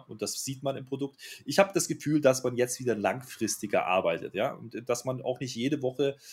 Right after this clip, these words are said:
ähm, jede Story vorantreiben muss. Äh, das nehme ich schon auch, äh, anerkennt zu, zur Kenntnis. Also das, äh, möchte ich nicht wegdiskutieren. Und vielleicht ist es auch nicht schlimm, dass man mit Apollo Crews jetzt storytechnisch nicht so viel passiert oder mit Big E. Äh, das ist, wenn man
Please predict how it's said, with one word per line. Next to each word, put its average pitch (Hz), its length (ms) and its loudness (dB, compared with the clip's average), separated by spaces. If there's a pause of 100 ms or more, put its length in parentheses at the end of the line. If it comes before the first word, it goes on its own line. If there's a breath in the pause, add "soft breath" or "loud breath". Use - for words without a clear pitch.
(220 loud breath)
ähm, 123 400 0
jede 143 260 6
Story 117 360 6
vorantreiben 143 640 0
muss. 160 260 -4
Äh, 120 200 -4
das - 320 -4 (140)
nehme 123 180 0
ich 127 100 -2
schon 123 260 0
auch, 117 320 0
äh, - 60 -14 (100)
anerkennt 117 420 0
zu, - 320 -10 (180)
zur - 140 -18
Kenntnis. - 400 -10
Also 95 160 -6
das, - 240 -2
äh, 107 240 -10
möchte 101 180 -6
ich 98 80 -8
nicht 95 140 -10
wegdiskutieren. 117 640 -2 (380 loud breath)
Und 127 180 -2
vielleicht 160 300 8
ist - 180 -2
es - 80 -2
auch 147 100 2
nicht 151 140 -2
schlimm, 185 260 6
dass 110 200 2
man 113 120 4
mit 113 140 -4
Apollo 117 340 0
Crews 127 280 -2
jetzt 123 140 0
storytechnisch 117 520 0
nicht 147 160 -6
so 113 80 -4
viel 104 160 -4
passiert 104 360 -4
oder 101 140 -6
mit 101 160 -10
Big 101 220 -10
E. 123 200 -4
Äh, 110 180 -10 (180)
das - 180 -4
ist, - 280 -8 (800 soft breath)
wenn 120 120 2
man 131 320 0